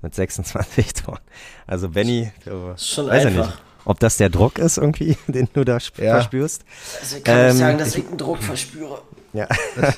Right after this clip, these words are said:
Speaker 1: Liegt am Kaffee
Speaker 3: Darf,
Speaker 1: wahrscheinlich.
Speaker 3: darf ich kurz klugscheißen? Die heißen
Speaker 1: Ja,
Speaker 3: übrigens,
Speaker 1: bitte.
Speaker 3: weil du sie die ganze Zeit so nennst. Sag doch lieber Royal Union statt
Speaker 1: Und
Speaker 3: Union
Speaker 1: nicht Union
Speaker 3: Royal.
Speaker 1: Royal, okay.
Speaker 3: Oder sag einfach
Speaker 1: Okay.
Speaker 3: Royal, ist, glaub ich, das Einfachste.
Speaker 1: Oh, Royal.
Speaker 2: Royal.
Speaker 1: Äh, Royal Union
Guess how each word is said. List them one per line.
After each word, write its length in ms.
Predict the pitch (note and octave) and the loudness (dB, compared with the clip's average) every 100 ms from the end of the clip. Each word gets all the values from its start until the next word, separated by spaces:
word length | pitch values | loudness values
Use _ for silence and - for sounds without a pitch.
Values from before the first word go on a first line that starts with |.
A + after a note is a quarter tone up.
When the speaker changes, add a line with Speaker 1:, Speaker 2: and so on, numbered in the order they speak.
| - - - _ - - - - | -4 -12 -12 _ -20 -20 -20 -10
Speaker 1:
Liegt 180 | A2 G#2 | -6 -4
am 120 | F2 | -4
Kaffee 140 | - G2+ | -6 0
Speaker 3:
Darf, 200 | B2+ - | 0 0
Speaker 1:
wahrscheinlich. 240 | D#2 D#2 | -8 0
Speaker 3:
darf 120 | A#2+ | 0
ich 100 | D#3 | 0
kurz 240 | - D3 - | 0 -2 -2
klugscheißen? 480 | D#3 - A#2 B2+ C3 | -6 0 0 2 2
Die 60 | |
heißen 220 | B2 B2+ B2 | 2 0 2
Speaker 1:
Ja, 80 | G2 | 2
Speaker 3:
übrigens, 40 | |
Speaker 1:
bitte. 100 | B2 | 4
Speaker 3:
weil 60 | A2+ | 2
du 60 | G#2+ | 0
sie 80 | A2 | -2
die 60 | |
ganze 180 | A2+ A#2 | -4 -2
Zeit 140 | A#2 A2 | -2 -2
so 80 | |
nennst. 340 | A2 A2+ - F#2+ | -2 -4 -6 -4
Sag 140 | A#2+ | -2
doch 100 | C3+ B2+ | 0 -4
lieber 340 | A#2+ A#2+ A#2+ G#2+ | -4 0 0 0
Royal 460 | G#2 A2+ A#2 A#2+ | 0 2 4 2
Union 420 | G2+ G#2+ G2+ G2+ - | 2 -2 -2 -4 -6
statt 220 | G2+ G2 | -8 0
Speaker 1:
Und 80 | F#2+ | 4
Speaker 3:
Union 100 | A2 | 4
Speaker 1:
nicht 100 | G#2+ | 4
Union 300 | G#2 G2 G2 | 4 4 6
Speaker 3:
Royal. 380 | F2 F2+ F2+ D#2 | 6 6 6 4
Speaker 1:
Royal, 80 | D2+ | 2
okay. 220 | G#2+ - A2 | 2 2 4
Speaker 3:
Oder 120 | B2+ | 4
sag 120 | D3 | 6
einfach 200 | D#3+ D3 | 6 4
Speaker 1:
Okay. 80 | A#2+ | 4
Speaker 3:
Royal, 340 | A2+ A#2 A2 G2 | 4 4 4 2
ist, 120 | G2+ | -2
glaub 120 | A2+ | -4
ich, 80 | A2 | -2
das 80 | E2+ | -6
Einfachste. 400 | F#2+ D#2 D#2+ D2+ | -6 -8 -4 -2
Speaker 1:
Oh, 160 | D2 | 0
Royal. 540 | D#2 E2+ E2 C#2+ C2 - _ - - - - - - G#2+ | 0 2 0 0 -4 -10 _ -20 -20 -20 -20 -20 -16 -4
Speaker 2:
Royal. 480 | A#2+ C3 B2 G2 F#2 - - - _ | 2 2 2 -2 -8 -18 -20 -20 _
Speaker 1:
Äh, 240 | - A#2+ A#2+ | 2 6 6
Royal 520 | G2 A#2+ A#2+ D#3 F3+ | 6 6 6 6 6
Union 680 | D3 C3+ B2+ D#3 F#3 A3 | 6 6 6 4 4 2